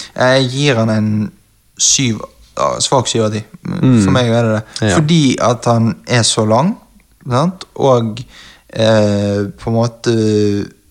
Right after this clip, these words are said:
Speaker 1: <laughs> måten filmen er lagd på med denne her slags, det, det føles mer som en slags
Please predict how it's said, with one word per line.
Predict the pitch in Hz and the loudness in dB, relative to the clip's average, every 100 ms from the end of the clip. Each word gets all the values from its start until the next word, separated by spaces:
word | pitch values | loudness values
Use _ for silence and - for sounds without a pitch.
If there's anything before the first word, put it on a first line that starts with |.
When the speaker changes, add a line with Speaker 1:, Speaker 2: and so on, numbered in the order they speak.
| _ _ | _ _
Speaker 1:
<laughs> | - - 120 - - - _ _ _ | -12 -8 -8 -10 -20 -20 _ _ _
måten | - 123 120 120 117 - 120 | -6 -2 0 0 -2 -4 -4
filmen | - 120 117 107 101 98 - | -2 -2 0 0 -2 -4 -6
er | 101 | -4
lagd | 104 98 104 - | -2 -4 -4 -6
på | 98 | -4
med | 101 101 95 - | -4 -4 -4 -4
denne | 110 107 110 | -4 -2 0
her | 113 107 | -2 -2
slags, | 110 101 | -6 -6
det, | - 82 - | -6 -10 -8
det | - 123 | -6 -2
føles | 135 131 120 | 0 0 0
mer | 135 127 | 0 0
som | - 110 | -2 -2
en | |
slags | 104 - 127 - - - | -2 -2 -4 -2 -2 -2